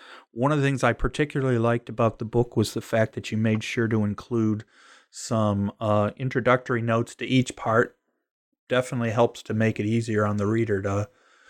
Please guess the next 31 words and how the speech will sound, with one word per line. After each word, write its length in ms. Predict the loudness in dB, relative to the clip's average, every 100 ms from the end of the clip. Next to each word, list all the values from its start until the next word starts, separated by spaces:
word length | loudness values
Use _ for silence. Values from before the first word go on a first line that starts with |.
| -20 -20 _ _
get 140 | -2 0
a 80 | 0
sense 420 | -2 -2 -2 -4
as 140 | -10
to 160 | -4 0
what 260 | 2 0
your 100 | -2
tr-, 280 | -2 -2 -2
you 120 | 0
know, 100 | 2
your 120 | 2 0
points. 420 | 0 0 0 -2
So 380 | -4 0 0 -4 _ _ _ _
obviously 500 | -4 2 2 2 0
the 80 | -2
part 320 | 2 2 2
one, 240 | 2 2 2
there's 180 | 0
only 220 | 0 0 -2
two 260 | -2 0
essays, 440 | 0 0 -2 -2 0
and 100 | -2
the 60 |
first 360 | 0 0 0 -2
one 220 | 0 0
is 180 | 0 -2
yours 560 | 0 2 2 -2 -6 -20 _ -20
together, 560 | -6 -2 0 0 0
which 400 | -2 -6 -6 -12 -14 _ -2
I'm 160 | 0
assuming 540 | -2 -2 -2 0 -2